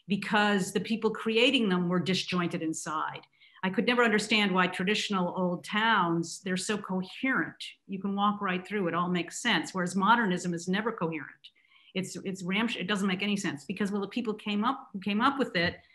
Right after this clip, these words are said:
didn't have a coherent sense inside them. Remember, reality is a construct between eye and brain. So you're seeing, it's, it, the art, what, what trauma therapists talk about is dissociation. So they're, they, they gave us their dissociation.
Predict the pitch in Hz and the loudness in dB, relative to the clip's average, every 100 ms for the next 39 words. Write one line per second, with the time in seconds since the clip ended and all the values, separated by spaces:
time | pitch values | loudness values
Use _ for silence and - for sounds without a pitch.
0 | _ - 214 202 196 190 190 196 180 - | _ 0 2 4 2 0 -2 -2 -2 0
1 | 208 190 - - 196 180 - 185 175 214 | 0 0 -4 -2 0 0 -2 -4 -4 -2
2 | 240 220 135 139 - _ _ _ _ _ | -2 -2 -6 -12 -18 _ _ _ _ _
3 | _ _ _ _ 196 202 208 220 233 185 | _ _ _ _ -4 0 4 6 4 2
4 | - 214 233 208 196 185 180 180 185 185 | 2 2 2 0 -2 -6 -6 -2 0 2
5 | 175 208 208 185 190 180 180 - 247 208 | 2 2 2 2 0 0 -2 -2 2 2
6 | 190 185 196 - 190 185 208 226 202 208 | 2 -2 -6 -8 -8 -4 0 0 0 0
7 | 190 185 - _ - - - 214 208 202 | 0 -2 -4 _ -20 -20 -2 0 2 2
8 | 185 170 185 175 165 151 170 - 170 170 | 0 -2 -4 -2 -4 -4 -4 -4 -4 -2
9 | 156 151 175 - - - _ _ _ _ | -4 -4 -6 -8 -12 -20 _ _ _ _
10 | _ - 202 175 202 196 190 202 208 - | _ -4 -2 2 2 2 2 2 2 0
11 | 165 202 254 294 202 220 262 277 175 170 | 2 6 8 6 6 8 8 6 4 2
12 | 220 - - 156 147 196 196 190 185 180 | 0 -4 -8 -6 2 4 4 4 2 0
13 | 147 185 170 - 156 156 156 - - | 0 0 0 -2 -4 -4 -6 -10 -14